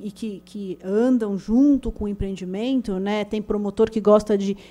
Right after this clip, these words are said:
entrar com um inquérito, eh, instaurar um inquérito civil assim que é pedido uma licença prévia pra analisar se teve eia rima, precisava ter eia rima, não precisava,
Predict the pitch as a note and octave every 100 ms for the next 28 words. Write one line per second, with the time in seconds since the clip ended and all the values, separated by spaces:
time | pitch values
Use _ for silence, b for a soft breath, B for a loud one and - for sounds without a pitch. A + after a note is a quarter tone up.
0 | - G3 A3 G#3+ G3+ G3 F#3+ G3+ G3 -
1 | - - E3 C#3+ G3 G3 G3+ G#3+ A3 A3
2 | G3+ G3+ - F#3+ G#3+ A3+ A3+ B G3+ G3
3 | B3 B3+ A#3+ G#3+ G#3 G3+ G3+ G3 G#3 G3+
4 | G3 - G#3 B3 A#3+ G#3+ G3+ G#3 G3+ G#3
5 | G3 G3+ G3+ G3+ B - - A#3 A#3+ A#3
6 | G3+ G#3+ G3 F#3 E3+ A3+ C4 A3 F#3+ -
7 | G#3+ A#3 G3+ G3 D3 D3+ G3+ A3+ F#3 E3+
8 | E3+ - E3 G3+ G#3+ F#3+ E3+